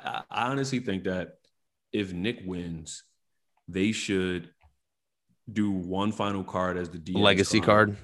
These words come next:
Speaker 1: Legacy card with the Diaz brothers. Even if we do a tag team cage match, I don't care. Like, it gotta be just one Diaz card early next year
Speaker 2: J-, just
Speaker 1: in
Speaker 2: keep sending
Speaker 1: California.
Speaker 2: in different fighters.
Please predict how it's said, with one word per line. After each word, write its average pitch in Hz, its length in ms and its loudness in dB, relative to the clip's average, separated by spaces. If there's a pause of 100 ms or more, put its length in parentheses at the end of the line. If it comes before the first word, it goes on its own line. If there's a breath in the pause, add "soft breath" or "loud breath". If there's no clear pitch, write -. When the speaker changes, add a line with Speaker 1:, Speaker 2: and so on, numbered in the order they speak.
(160)
Speaker 1:
Legacy 98 440 -4
card 95 260 -2
with 87 80 -8
the 92 60 -10
Diaz 87 380 -6
brothers. 85 460 -8 (420)
Even 143 240 2
if 131 60 2
we 127 80 4
do 120 140 4
a - 20 4
tag 107 320 2
team 104 260 0
cage 87 240 -2
match, 87 160 -4
I 101 60 2
don't 104 140 0
care. 82 200 -2
Like, 87 140 -2
it 101 40 0
gotta 104 160 0
be 101 80 -2
just 92 220 -6
one 101 240 -2
Diaz 95 420 -2
card 85 460 -4 (320)
early 107 300 0
next 95 320 -4
year 87 420 -4
Speaker 2:
J-, - 200 -10
just 110 180 4
Speaker 1:
in 131 60 6
Speaker 2:
keep 107 220 4
sending 101 360 4
Speaker 1:
California. 95 160 2
Speaker 2:
in 95 120 -2
different 95 380 2
fighters. 92 520 2